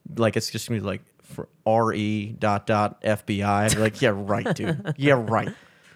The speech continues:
Speaker 1: What does he have? What do they want? And then he, you read that and just, like, at that point, like, you know, all my other stupid questions went out the window. I was like, "He doesn't have to turn it in." Then I was like, "I think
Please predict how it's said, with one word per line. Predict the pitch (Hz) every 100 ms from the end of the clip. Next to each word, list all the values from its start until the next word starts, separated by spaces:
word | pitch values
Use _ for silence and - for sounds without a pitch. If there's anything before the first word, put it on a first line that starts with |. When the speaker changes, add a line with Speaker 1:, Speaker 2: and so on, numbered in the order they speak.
| _
Speaker 1:
What | 143
does | 143
he | 143
have? | 120 - - _ _
What | 127
do | 143
they | 127
want? | 110 104 - -
And | 113
then | 113 110 104 -
he, | 120 113 -
you | 113
read | 101 110 123
that | 110 104
and | 104
just, | 104 -
like, | 104 98 - - - - -
at | 123
that | 143 143
point, | 147 131
like, | 113 110 101 _ -
you | 123
know, | 113 104
all | - 120 123
my | 117
other | 107 113
stupid | 107 - 117 107
questions | 113 104 107
went | 104
out | 98
the |
window. | 104
I | 98
was |
like, | 101 98 _ _ -
"He | -
doesn't | 127 127
have | 127
to | -
turn | - 120 113
it | 113
in." | 123
Then | 131
I |
was | 131
like, | 127 110 _ - - - _ _
"I | 147 151
think | 147 143